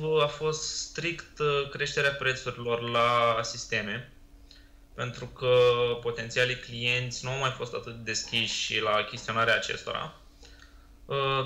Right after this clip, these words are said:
dar am trecut neașteptat de repede peste acest fapt, pentru că am stat echipe întregi în spate, care le-am, am încercat să le calculăm cât se poate de bine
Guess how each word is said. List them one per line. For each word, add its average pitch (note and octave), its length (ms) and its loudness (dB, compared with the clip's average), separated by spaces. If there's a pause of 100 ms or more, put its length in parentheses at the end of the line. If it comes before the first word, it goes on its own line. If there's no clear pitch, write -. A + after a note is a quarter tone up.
(120)
dar D#3+ 320 6 (180)
am E3+ 220 -2
trecut F3 640 -6
neașteptat F3+ 540 0
de E3 60 0
repede A#2 320 0
peste A2 300 -8
acest A2+ 360 -4
fapt, - 340 -2 (240)
pentru D#3+ 340 -8
că - 180 -4 (240)
am D3+ 220 -6 (420)
stat D3+ 340 2
echipe B2 420 -6
întregi A#2 380 -4
în A2 60 -8
spate, - 580 -4
care C#3+ 260 -2
le-am, C3 320 -4
am B2+ 220 -2
încercat C3 340 -2
să C#3 80 -4
le B2+ 80 -2
calculăm B2 400 -2
cât B2 160 -10
se - 80 -4
poate A#2+ 260 0
de A2 100 -6
bine D#3 380 -4